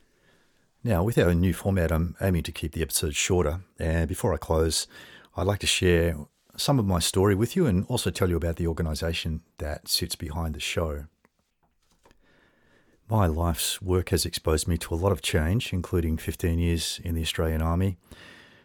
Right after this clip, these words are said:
where I served some time in southern Somalia, Africa, and witnessed the collapse of a society there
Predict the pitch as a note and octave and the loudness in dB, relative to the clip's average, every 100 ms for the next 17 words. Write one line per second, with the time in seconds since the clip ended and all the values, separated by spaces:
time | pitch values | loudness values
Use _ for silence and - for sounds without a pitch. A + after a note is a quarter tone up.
0 | - E2 E2 D#2+ E2 D#2+ E2+ D#2+ D#2+ - | -12 -4 -2 0 0 -2 -4 -4 -2 -2
1 | E2 E2 - - - - E2 - F2 E2+ | 0 -2 -6 -14 -8 -6 -4 -2 0 0
2 | D#2 F2+ D#2+ - D#2+ E2+ E2 D#2 E2 - | 0 0 0 -2 -2 0 0 -2 -4 -6
3 | - D#3 D3+ F2 E2+ D#2+ D#2+ - - - | -4 -4 -4 -2 0 0 -2 -6 -20 -20
4 | - _ - A2+ F#2+ - - - E2 F#2+ | -20 _ -2 -2 -2 -4 -6 -2 2 2
5 | - F2 - - - - E2 F2 E2 D2+ | 0 -4 -4 -4 -2 2 4 4 2 0
6 | D2+ D2+ | 0 -2